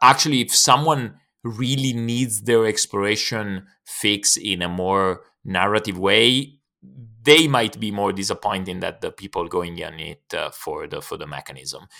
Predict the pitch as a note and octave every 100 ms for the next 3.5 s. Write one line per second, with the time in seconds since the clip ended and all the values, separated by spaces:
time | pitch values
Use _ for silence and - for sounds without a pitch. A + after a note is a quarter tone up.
0 | - A2 - A#2+ B2 A#2 - A2+ G#2+ G#2
1 | G#2 G2 F#2+ F#2+ - A#2+ - G#2+ G#2 G#2
2 | G2+ F2+ D#2+ D2+ - - _ G#2 G2+ G2+
3 | G#2+ G2+ A2 G2+ -